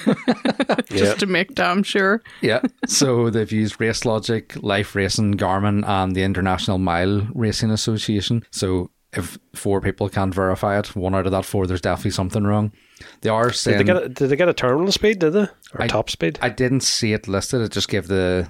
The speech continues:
Speaker 1: the average. The driver who originally done it, Oliver Webb, he was replaced by the car's owner, Laurie Kaplan, which is a weird one. So I suppose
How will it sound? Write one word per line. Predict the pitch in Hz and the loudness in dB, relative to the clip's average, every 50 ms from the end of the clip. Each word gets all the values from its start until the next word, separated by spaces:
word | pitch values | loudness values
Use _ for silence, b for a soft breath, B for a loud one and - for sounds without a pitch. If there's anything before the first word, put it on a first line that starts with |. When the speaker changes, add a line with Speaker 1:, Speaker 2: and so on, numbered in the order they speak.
| 87 95 | -6 -4
Speaker 1:
the | 117 104 92 | -2 0 0
average. | 87 85 90 90 110 113 117 - - - - _ _ _ _ _ _ _ | 2 0 0 0 -2 -4 -4 -6 -6 -8 -10 _ _ _ _ _ _ _
The | 101 98 | -4 -4
driver | 90 107 104 98 101 101 107 98 92 | -2 0 0 0 2 2 0 0 0
who | 85 92 | 0 0
originally | 87 90 92 90 95 110 107 | 0 0 0 0 0 0 0
done | 113 113 117 113 110 | 0 0 0 0 -2
it, | 107 - - _ | -4 -8 -16 _
Oliver | - 92 90 90 - - 92 | -4 -2 -2 0 0 -2 -2
Webb, | 87 92 92 95 107 113 117 120 | 0 2 2 2 2 0 -2 -4
he | - - - 98 95 | -6 -6 -4 -4 -4
was | 90 - 98 | -4 -4 -6
replaced | 87 - - 98 92 90 - - - | -6 -4 -2 -2 -2 -2 -2 -4 -4
by | 117 98 | -4 -4
the | 85 92 | -4 -6
car's | - - - 92 92 92 95 | -6 -2 0 0 0 0 -2
owner, | 101 104 98 95 110 123 131 127 120 - _ _ | -2 -2 -2 0 0 0 0 -2 -4 -8 _ _
Laurie | 104 92 90 90 92 90 | -4 -2 0 0 0 -2
Kaplan, | - - 95 92 - - 120 127 123 113 | -2 -2 -2 -2 -2 -2 0 0 0 0
which | 107 - | -2 -4
is | - 110 | -4 -4
a | 110 | -2
weird | 101 104 113 113 110 110 | -2 0 0 0 0 0
one. | 120 123 127 - _ | -2 -2 -2 -4 _
So | - - 101 92 85 - - _ _ - | -4 -2 -2 -2 -2 -4 -10 _ _ -4
I | 101 92 | -4 -4
suppose | 90 - - 110 107 98 90 85 | -4 -4 -2 -2 -2 -2 -2 -4